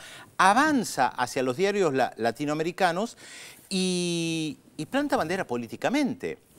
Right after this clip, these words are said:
Y está en conjunción con lo que decía María Corina Machado, la, la prin-, o una de las principales dirigentes opositoras, ayer, que en Venezuela hay una dictadura. Ella dijo ayer otra vez, "Hoy el mundo reconoce al régimen venezolano como lo que es,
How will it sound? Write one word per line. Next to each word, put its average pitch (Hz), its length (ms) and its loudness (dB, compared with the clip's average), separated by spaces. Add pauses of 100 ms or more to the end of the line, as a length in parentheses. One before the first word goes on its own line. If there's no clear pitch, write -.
(120)
Y 104 140 0
está 165 180 4
en 202 100 2
conjunción 170 840 2
con 139 320 4
lo 113 100 4
que 95 60 0
decía 98 260 -2
María 107 320 -2
Corina 107 300 -4
Machado, 117 340 0
la, 90 160 -2
la 82 180 -10
prin-, 82 280 -14
o 90 80 -8
una 92 180 -6
de 87 60 -4
las 82 100 -6
principales 98 380 -6
dirigentes 95 360 -8
opositoras, 113 600 -2 (380)
ayer, 156 460 8 (300)
que 151 340 6
en 120 160 2
Venezuela 127 540 6
hay 110 340 0
una 104 180 -4
dictadura. 147 640 2 (200)
Ella 131 220 0
dijo 156 260 0
ayer 135 260 2
otra 170 300 2
vez, 87 320 -2
"Hoy 269 240 2
el 220 60 2
mundo 240 260 0
reconoce 175 560 -4
al 131 140 -4
régimen 160 340 -6
venezolano 135 540 -4
como 113 180 -6
lo 104 140 -4
que 98 160 -4
es, - 160 -10